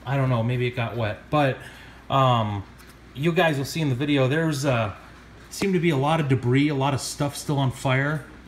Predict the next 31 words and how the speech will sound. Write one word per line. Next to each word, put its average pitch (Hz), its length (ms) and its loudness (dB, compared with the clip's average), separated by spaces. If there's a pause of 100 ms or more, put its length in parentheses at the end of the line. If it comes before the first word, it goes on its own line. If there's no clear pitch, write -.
blowing 127 280 2
into 127 120 2
my 120 140 0
neighbors' 117 400 0
yards, 117 520 -2 (420)
uh, 113 300 0
places 120 380 -4
where 117 140 0
I 113 80 0
couldn't 117 300 -2
control 117 420 -2
where 117 100 -2
it 110 60 -6
went, 120 280 -2
and 117 280 -2
that 120 280 -2 (160)
kinda 143 160 -2
bothers 135 440 0
me. 156 280 -2 (440)
Uh, 123 260 -2
it 120 60 -4
bothers 160 280 2
me 135 120 2
less 135 340 -2
today 156 380 2
because 127 260 0
it's 117 120 -4
been 120 180 0
raining 135 320 0
all 165 140 -2
day, 190 260 -2